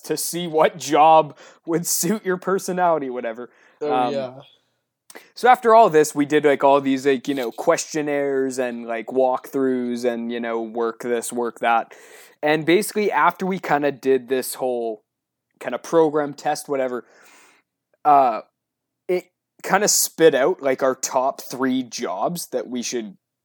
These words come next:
Speaker 1: maybe
Speaker 2: Oh, I
Speaker 1: consider.
Speaker 2: did something like
Speaker 1: Maybe we
Speaker 2: that
Speaker 1: have an
Speaker 2: too.
Speaker 1: interest
Speaker 2: I
Speaker 1: in.
Speaker 2: remember doing that.
Speaker 1: Yeah, my top three were fucking awful. Um,
Speaker 2: What were your
Speaker 1: s-,
Speaker 2: top three?
Speaker 1: Oh, boy.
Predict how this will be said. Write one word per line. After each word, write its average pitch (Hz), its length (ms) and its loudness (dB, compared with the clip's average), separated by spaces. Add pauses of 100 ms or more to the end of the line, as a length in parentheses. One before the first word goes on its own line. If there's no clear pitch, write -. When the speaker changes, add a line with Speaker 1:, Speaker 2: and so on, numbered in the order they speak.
(360)
Speaker 1:
maybe 226 160 -2
Speaker 2:
Oh, 208 180 6
I - 40 -10 (280)
Speaker 1:
consider. 208 240 4
Speaker 2:
did 208 60 -2
something 185 320 -2
like 175 120 0
Speaker 1:
Maybe 170 140 4
we 180 80 2
Speaker 2:
that 165 60 4
Speaker 1:
have 170 140 4
an 165 60 -4
Speaker 2:
too. 160 60 0
Speaker 1:
interest 139 280 0
Speaker 2:
I 151 40 2
Speaker 1:
in. 160 40 0
Speaker 2:
remember 151 300 -6
doing 127 240 -8
that. 110 220 -16 (280)
Speaker 1:
Yeah, 147 380 2
my 139 280 4
top - 380 6
three 151 320 -4
were 147 140 -2
fucking 143 500 -4
awful. 113 440 -8 (520)
Um, 123 600 -2 (140)
Speaker 2:
What 147 200 -4
were 156 100 -6
your 147 60 -4 (100)
Speaker 1:
s-, 135 60 -6
Speaker 2:
top - 320 -8
three? 127 280 -16 (300)
Speaker 1:
Oh, 196 440 4
boy. 143 360 0